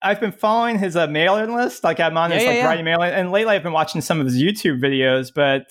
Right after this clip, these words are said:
Speaker 1: uh, yeah, he, I have a friend of mine that did some illustrative work for him, like, years ago, and that's kinda how he came on my radar. And, like, this dude is, like, totally, he's got my same sense of, sensibilities in terms of sense of humor and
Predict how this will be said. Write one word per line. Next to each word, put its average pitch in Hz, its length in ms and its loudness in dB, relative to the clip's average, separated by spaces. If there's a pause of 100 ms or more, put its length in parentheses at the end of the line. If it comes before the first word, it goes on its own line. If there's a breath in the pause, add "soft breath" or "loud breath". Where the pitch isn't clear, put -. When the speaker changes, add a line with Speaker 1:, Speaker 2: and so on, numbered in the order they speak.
Speaker 1:
uh, 160 140 0
yeah, 202 200 2
he, 247 340 -4
I 208 100 -2
have 202 280 0
a 160 100 0
friend 208 280 -2
of 220 60 -2
mine 147 360 0
that 143 200 -2
did 151 180 -4
some 147 300 -2
illustrative 160 540 -2
work 147 280 -2
for 143 160 -2
him, 127 60 -2
like, - 160 -6
years 262 460 -2
ago, 143 300 2
and 139 100 -2
that's 160 140 -4
kinda 156 300 -2 (280 loud breath)
how 160 140 0
he 160 100 0
came 160 200 -4
on 151 120 0
my 143 80 2
radar. 139 500 0
And, 131 80 -2
like, 131 140 -6 (140)
this 226 220 0
dude 156 540 -2
is, 135 260 -2
like, 135 440 0 (180)
totally, 170 720 0 (600)
he's 208 360 0
got 214 260 -2
my 175 140 0
same 220 320 -2
sense 202 320 -2
of, 175 200 2
sensibilities 170 920 -2
in - 60 -16
terms 147 240 -2
of 139 200 0
sense 165 220 -2
of 131 60 -2
humor 165 520 0
and 135 360 0